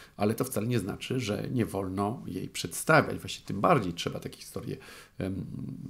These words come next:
opowiedzieć. Dlatego, że zobaczycie, że wiele takich wątków naprawdę ma odbicie, uważam, w naszej rzeczywistości i wcale się ona tak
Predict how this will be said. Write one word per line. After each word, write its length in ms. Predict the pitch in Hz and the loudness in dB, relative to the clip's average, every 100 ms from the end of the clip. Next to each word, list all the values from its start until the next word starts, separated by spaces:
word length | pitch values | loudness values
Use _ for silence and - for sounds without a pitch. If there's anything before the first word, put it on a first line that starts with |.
| - - - - - | -10 -10 -12 -12 -12
opowiedzieć. 960 | - - 101 95 87 90 92 113 - - - - - - - - | -10 -2 0 2 0 0 0 0 -2 -10 -16 -14 -14 -14 -14 -6
Dlatego, 540 | 90 104 - 196 185 | 2 2 4 2 4
że 520 | 139 - 123 101 117 | 4 2 2 4 2
zobaczycie, 920 | 151 113 101 101 - 170 - 95 95 151 - - | 2 2 2 0 -4 -4 0 0 2 0 -4 -10
że 220 | 98 101 | 0 0
wiele 520 | 92 101 123 131 131 | 0 0 2 4 4
takich 380 | 131 110 - 104 | 2 -2 -2 -6
wątków 760 | 98 107 101 87 - 104 110 - | -2 0 0 -2 -4 -4 -2 -2
naprawdę 500 | 104 - 120 107 98 | -2 4 4 4 -2
ma 100 | 90 | -4
odbicie, 500 | 85 - 85 - - | -6 -10 -10 -6 -6
uważam, 460 | 92 98 90 95 | -4 -4 -2 -4
w 60 | 87 | -4
naszej 280 | 90 - 87 | -6 -6 -8
rzeczywistości 880 | 82 - 90 - 90 87 - - | -8 -10 -10 -8 -8 -8 -10 -10
i 40 | - | -12
wcale 420 | - - 107 131 | -12 -4 0 0
się 180 | 131 - | 0 -6
ona 280 | 101 107 117 | -4 -2 -2
tak 320 | 92 107 | -2 -4